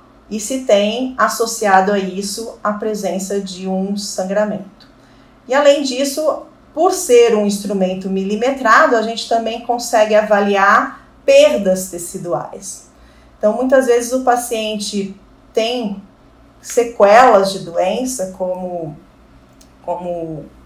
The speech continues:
exposição de raiz, co-, porque a gengiva retrai, né, ela migra de lugar e vai pra uma posição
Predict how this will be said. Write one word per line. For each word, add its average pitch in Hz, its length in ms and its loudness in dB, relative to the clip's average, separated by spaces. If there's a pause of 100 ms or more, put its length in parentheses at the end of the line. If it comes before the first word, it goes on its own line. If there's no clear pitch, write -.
(920)
exposição 214 720 2
de 226 100 0
raiz, 185 800 -4 (480)
co-, 185 240 -10
porque - 240 -4
a 190 80 6
gengiva 185 560 -4
retrai, 185 720 -2 (640)
né, 180 200 -4
ela 170 360 -2 (160)
migra 180 800 -2
de 180 140 -12
lugar 180 680 0 (280)
e 165 340 -16
vai 190 300 2
pra 196 80 -8
uma 180 160 -4
posição 175 760 -4